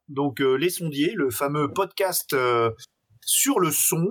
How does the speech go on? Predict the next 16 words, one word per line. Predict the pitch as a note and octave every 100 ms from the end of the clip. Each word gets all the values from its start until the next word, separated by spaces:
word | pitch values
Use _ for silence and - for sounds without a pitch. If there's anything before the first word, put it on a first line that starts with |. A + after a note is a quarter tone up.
| C4 D#3
et, | C3 C3
euh, | B2 A#2 A#2 A2 A2+ A2 A2 A2 G#2+
toutes | F#3 E3+
ces | D3+
joyeusetés | B2+ C3+ D3+ D3 C#3+ - C#3+
sonores, | - C3+ C3+ D#3 G3+ E3
euh, | B2+ B2
la | D#3+
technique, | - - - C#3+ F3 G3+ -
euh, | C3 B2 A#2+ A#2+
et | D3
beaucoup | D#3+ F3+ G#3
de |
bonne | G3 E3
humeur | A#2+ B2+
aussi, | C#3 -